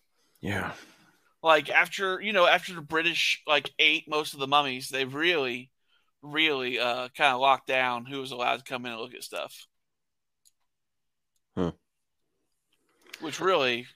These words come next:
Speaker 2: what the fuck is that about Britain?
Speaker 1: Yeah. <laughs>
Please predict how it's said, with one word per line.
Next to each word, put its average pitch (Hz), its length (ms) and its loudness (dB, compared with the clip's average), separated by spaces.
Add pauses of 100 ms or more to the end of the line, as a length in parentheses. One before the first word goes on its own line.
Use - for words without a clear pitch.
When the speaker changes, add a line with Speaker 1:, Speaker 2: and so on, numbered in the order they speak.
(140)
Speaker 2:
what 156 160 0
the - 60 -12
fuck 147 220 2
is 139 80 -14
that 139 160 4
about 123 220 0
Britain? 123 300 -12 (720)
Speaker 1:
Yeah. 62 400 0 (840)
<laughs> 117 60 8